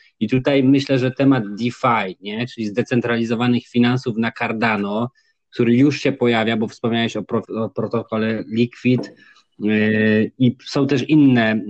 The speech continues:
prawda, rozwiązania, które już się dzieją, bo tak jak wspomniałeś wcześniej, po prostu już ludzie, mm, programują, tak, już tworzą, tylko po prostu to nie jest jeszcze, e, jakby w, na światło dzienne, mm, że tak powiem,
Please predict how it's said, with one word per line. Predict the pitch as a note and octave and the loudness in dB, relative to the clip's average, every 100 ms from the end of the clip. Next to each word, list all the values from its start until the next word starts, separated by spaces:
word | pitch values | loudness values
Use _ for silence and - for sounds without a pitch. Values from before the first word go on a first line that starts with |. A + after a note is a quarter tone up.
| A2 | -8
prawda, | A#2 G#2 A2 | -6 -6 -4
rozwiązania, | A2+ G2+ A2+ A2 A2 G#2+ | -4 -4 -2 -2 -2 -2
które | - A2 G#2+ | -2 0 2
już | A#2+ A#2 - - | 4 2 -2 -12
się | - - A#2 A2+ | -8 -2 0 2
dzieją, | A#2 G#2+ G2+ G#2+ A2+ | 2 2 2 2 0
bo | G#2+ | 0
tak | A#2 | -2
jak | A2 - | -2 -4
wspomniałeś | - A2 A#2 A2+ - | -4 -2 -2 -4 -8
wcześniej, | - A2+ - A2+ | -6 -6 -2 -4
po | G#2+ | -4
prostu | - A2 A#2+ | -10 -6 -2
już | A#2 A#2+ - _ - _ - | -2 -2 -8 _ -20 _ 0
ludzie, | C3 C3+ C#3 C#3 - A#2+ | 2 4 2 0 -4 -6
mm, | B2 C3 B2+ - | -4 -2 -4 -2
programują, | D#3+ D3 D#3+ F3 F3+ B2+ G2 | -2 0 2 4 4 2 0
tak, | A2+ A2+ | -4 -4
już | A#2+ | -6
tworzą, | - - C#3+ A2+ G#2 F#2 - | -6 0 0 0 -2 -4 -8
tylko | A2 F#2+ A2+ A2+ A2 - _ _ | -10 -4 -2 -2 -4 -12 _ _
po | A#2 | -6
prostu | - A#2 - A#2 | -4 -4 -4 -4
to | A#2 | 2
nie | A#2+ | 2
jest | B2 A2+ | 2 0
jeszcze, | A#2 - A#2 | -2 -2 -2
e, | A2+ G#2+ A2+ A2 A2 - _ G#2+ G2+ G#2+ | 0 -2 -2 -2 -4 -8 _ -4 -2 -2
jakby | A2 G2+ G#2+ | -2 -4 -6
w, | - - - | -8 -16 -10
na | G#2+ A2+ A#2 A#2 | -4 -2 0 -2
światło | - A#2+ A#2 A2 | -2 -4 -2 -2
dzienne, | A#2+ A#2 A2 G#2+ G#2+ | 0 2 2 2 0
mm, | F2+ G#2 G#2+ G#2 | -4 -6 -6 -6
że | G2 | -8
tak | G#2 - | -10 -8
powiem, | G2+ G#2+ G#2 G2+ | -4 -2 -2 -2